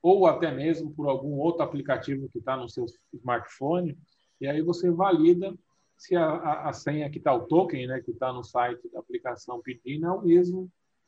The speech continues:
que o que você tem. Então, é muito comum a gente, por exemplo, na Merindindim, é, costuma utilizar, né, as no-, acessar nossas aplicações, elas já são desenvolvidas pra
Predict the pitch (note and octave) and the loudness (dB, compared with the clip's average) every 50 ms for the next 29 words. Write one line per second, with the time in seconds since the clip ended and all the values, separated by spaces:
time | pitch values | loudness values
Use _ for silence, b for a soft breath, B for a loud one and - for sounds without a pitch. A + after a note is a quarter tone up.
0 | _ _ - E3+ D3 D3+ F3 E3+ E3+ F3 E3+ F3 F#3 F3+ F3+ E3+ D3+ C#3 - - | _ _ -10 -10 -4 -2 0 2 4 4 2 2 0 -2 -2 -4 -4 -4 -6 -12
1 | - _ _ _ _ _ _ _ _ _ _ - D#3+ - D3+ D#3+ D#3+ D3 D#3+ F3+ | -16 _ _ _ _ _ _ _ _ _ _ -18 -8 -2 0 0 2 2 0 -2
2 | F3 - - A#3 F3+ D3+ D#3+ D#3 C#3 C3+ A#2+ A#2+ D3 F3+ G3 F3+ - - C#3+ C3+ | -2 -2 -2 0 0 2 2 2 2 2 2 2 0 0 0 -2 -6 -6 -4 -4
3 | B2+ B2+ A#2+ B2 C3 B2 - A#2+ A#2 A#2+ B2 B2 B2 B2 A#2+ A#2+ B2 B2 A#2+ A#2+ | -4 -4 -4 -4 -6 -8 -8 -8 -8 -8 -8 -8 -10 -12 -12 -10 -12 -12 -8 -6
4 | C#3+ E3+ F#3+ F#3+ F3+ F3+ - _ _ _ _ _ _ _ _ _ - A#2 A#2 A#2+ | -4 -4 -4 -6 -8 -14 -16 _ _ _ _ _ _ _ _ _ -4 -2 0 0
5 | A#2+ A#2 A#2 - - - _ _ _ _ _ - D#3+ D3 D3 D#3 E3+ F3 F3+ F3 | 0 0 -2 -4 -6 -12 _ _ _ _ _ -8 -8 -4 -2 0 0 0 0 0
6 | F3+ F#3 F#3+ F#3 C#3 C#3 C#3 D3+ E3+ D#3+ D3+ C#3+ C3 C#3 - _ _ - - C3 | -2 -2 -2 -2 0 2 2 2 2 0 -2 -4 -8 -10 -14 _ _ -10 -6 -6
7 | A#2 B2 C#3 C#3 - C3+ B2+ - C3+ - - C#3+ D3 C#3+ C#3+ C#3 C#3+ C#3 - C3 | -4 -2 -2 -2 -2 -4 -6 -6 -4 -2 0 0 0 0 -2 -4 -6 -6 -6 -6
8 | A#2 A#2 B2+ A#2+ - - C#3+ D#3+ E3 C#3+ B2+ B2 B2 B2 B2+ B2+ B2 - - D3 | -6 -4 -6 -4 -2 -2 -2 0 0 0 0 -2 -2 -2 -2 -4 -4 -4 -4 -6
9 | D#3 D3 C3 B2+ C3+ B2 C3 B2+ A#2+ A#2 B2+ C#3 C#3 B2 B2 A#2 - - B2 A#2+ | -6 -6 -6 -8 -8 -6 -4 -4 -4 -4 -4 -4 -4 -4 -6 -6 -6 -2 -2 0
10 | A#2 A2+ A2+ A2 | 0 0 0 -2